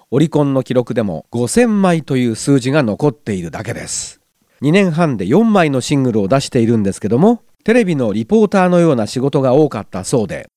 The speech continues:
そんな中、あの野沢那智さんと知り合ったことが彼女の運命を大きく変えました。野沢さんに声をかけられて、十九歳の時に彼が主催するバラ座という劇団に入ります。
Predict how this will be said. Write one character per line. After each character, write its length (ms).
そ 160
ん 60
な 80
中、 360
あ 100
の 160
野 200
沢 280
那 140
智 100
さ 160
ん 100
と 140
知 140
り 160
合 60
っ 20
た 200
こ 120
と 120
が 180
彼 220
女 120
の 100
運 200
命 160
を 140
大 220
き 120
く 240
変 160
え 40
ま 120
し 80
た。 160
野 100
沢 220
さ 140
ん 60
に 120
声 220
を 100
か 120
け 120
ら 80
れ 100
て、 320
十 180
九 240
歳 220
の 100
時 240
に 260
彼 220
が 140
主 140
催 200
す 180
る 200
バ 240
ラ 160
座 180
と 160
い 80
う 80
劇 240
団 160
に 140
入 220
り 80
ま 120
す。 260